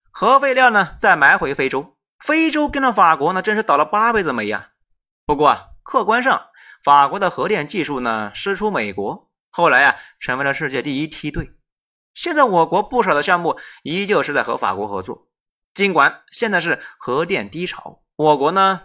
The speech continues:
也很受影响。不过，我国依旧是全球发展核电最积极的国家。中国的核电装机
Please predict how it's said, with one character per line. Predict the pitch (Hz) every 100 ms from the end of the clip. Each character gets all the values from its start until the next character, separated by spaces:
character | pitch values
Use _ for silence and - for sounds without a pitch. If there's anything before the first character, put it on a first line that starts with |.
| -
也 | 120
很 | 127 110
受 | 143
影 | 101 131
响。 | - - _ _ _ _ -
不 | 220
过， | 208 - - _ _
我 | - 156 165
国 | 156 185
依 | 226 254 262
旧 | 269 185
是 | 180 143
全 | - 127 160 214
球 | 202 117 160 -
发 | - 175
展 | 151 107
核 | - 123
电 | 156 120
最 | 196
积 | 160 - 254
极 | 180
的 | 107
国 | - -
家。 | - - _ _ _ _ _ _ _ _ _ _ _
中 | 277 294 262
国 | 226
的 | 220
核 | 156 202
电 | 208
装 | 180 180
机 | 180 196